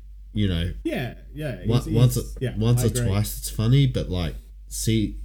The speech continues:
Speaker 1: episode after episode, season after se-, season, it's just kinda like, skip.
Speaker 2: Yeah.
Speaker 1: Because yeah,
Speaker 2: Yeah.
Speaker 1: he doesn't say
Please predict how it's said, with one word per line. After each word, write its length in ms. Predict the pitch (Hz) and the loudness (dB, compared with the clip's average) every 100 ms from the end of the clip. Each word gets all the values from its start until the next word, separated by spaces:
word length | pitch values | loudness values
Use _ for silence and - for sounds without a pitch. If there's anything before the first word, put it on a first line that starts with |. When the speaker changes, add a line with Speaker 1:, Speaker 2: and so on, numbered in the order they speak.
| - | -4
Speaker 1:
episode 520 | 104 104 101 101 95 90 | -2 -2 -2 -2 0 0
after 280 | 85 - | -2 -2
episode, 540 | 78 87 90 - 85 82 | -4 -4 -4 -2 -2 -2
season 340 | - 95 92 | -2 -2 0
after 280 | 85 82 - | -2 -2 -4
se-, 240 | - - - | -6 -6 -10
season, 460 | - 90 95 107 98 | -6 -2 0 0 0
it's 180 | 78 - | -2 -4
just 220 | 82 - | -6 -4
kinda 180 | 76 76 | -4 -2
like, 300 | 73 73 - - - - - - - | -2 -2 -6 -12 -18 -18 -18 -18 -14
skip. 420 | - - - 98 | -10 -6 -2 0
Speaker 2:
Yeah. 140 | 131 - - - - - - - - | 0 -4 -10 -18 -20 -18 -18 -18 -8
Speaker 1:
Because 680 | 98 101 95 - - - - - - 87 | -4 -2 -2 -2 -6 -10 -14 -16 -6 -2
yeah, 120 | 90 | 2
Speaker 2:
Yeah. 60 | |
Speaker 1:
he 60 | 101 | 4
doesn't 240 | 127 143 120 | 4 4 4
say 360 | 117 104 98 | 4 4 2